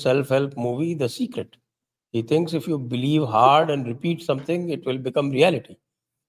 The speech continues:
It's magical thinking। Scientific method means nothing to him। <laughs> Very good observation।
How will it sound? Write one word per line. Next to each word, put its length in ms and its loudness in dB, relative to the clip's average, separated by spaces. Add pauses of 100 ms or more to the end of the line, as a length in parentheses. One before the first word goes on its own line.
(160)
It's 220 -6
magical 360 4
thinking। 380 -4 (520)
Scientific 560 2
method 300 2
means 280 0 (100)
nothing 240 -2
to 60 -4
him। 120 -4 (1080)
<laughs> 60 -4 (600)
Very 200 0
good 200 -2
observation। 540 -4